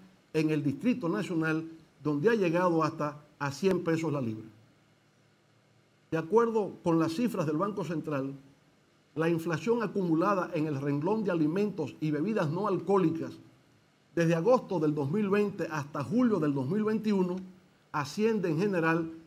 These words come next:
a nueve punto ochenta y cuatro por ciento. Pero hay productos alimenticios donde las salsas superan el treinta por ciento,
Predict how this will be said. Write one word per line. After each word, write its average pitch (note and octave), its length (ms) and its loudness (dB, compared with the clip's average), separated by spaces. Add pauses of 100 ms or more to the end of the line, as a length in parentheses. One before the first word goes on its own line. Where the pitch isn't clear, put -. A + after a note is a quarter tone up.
(200)
a C#3+ 120 -2
nueve F3 320 0
punto F#3 500 -2
ochenta C#3+ 400 -4
y C3+ 40 -2
cuatro D#3 340 -4
por C#3 160 -8
ciento. G2+ 320 -10 (1300)
Pero E3 180 4
hay C4+ 80 6
productos G#3+ 500 4
alimenticios E3+ 800 0 (560)
donde F3 240 2
las G3+ 160 0
salsas A#3+ 300 0
superan G#3+ 600 0
el D3+ 200 0
treinta A3+ 300 0
por D#3+ 160 -4
ciento, F3+ 420 -6